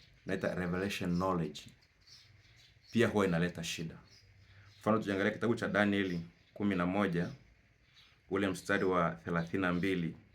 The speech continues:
B. Naangalia ile B yake tu, inavyosema ya kwamba,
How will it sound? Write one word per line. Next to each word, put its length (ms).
B. 360
Naangalia 460
ile 200
B 180
yake 280
tu, 260
inavyosema 500
ya 60
kwamba, 460